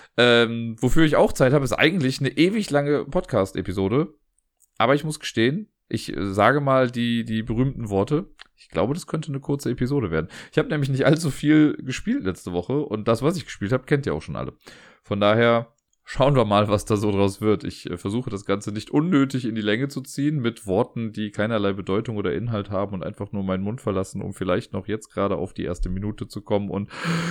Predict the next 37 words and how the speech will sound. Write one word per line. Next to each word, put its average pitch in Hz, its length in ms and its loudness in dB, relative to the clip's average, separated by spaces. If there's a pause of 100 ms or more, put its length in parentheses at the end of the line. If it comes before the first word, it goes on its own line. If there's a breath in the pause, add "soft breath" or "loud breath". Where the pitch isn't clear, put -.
(180 loud breath)
so, 175 160 6 (120)
da 131 120 4
wären 120 180 2
wir 98 40 -2
dann. 90 160 -2
Also, 123 300 4 (680 loud breath)
äh, 135 420 6
wir 123 80 -2
fangen 196 180 4
an 185 80 4
mit 160 100 0
den 160 100 -2
Spielen, 170 280 6
die 160 40 4
ich 143 80 2
letzte 139 200 4
Woche 127 120 2
gespielt 123 260 -2
hab. 120 140 2
Und 123 120 0
letzte 151 320 2
Woche 147 340 2
hab 139 160 2
ich 139 100 0
schon 185 140 2
mal 233 80 4
von 147 160 2
einem 143 100 -2
Spiel 143 200 2
berichtet, 165 680 0
das 143 200 4
sich 127 440 -4
da 123 160 2
nennt 120 360 0
Der 117 240 4
nasse 131 260 2
Fisch. - 320 0